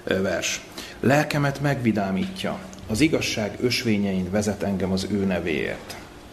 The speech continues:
A lelkemet megvidámítja. Más fordítás szerint,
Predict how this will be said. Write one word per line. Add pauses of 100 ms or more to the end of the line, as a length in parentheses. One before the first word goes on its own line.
(2250)
A
lelkemet
megvidámítja. (880)
Más
fordítás
szerint,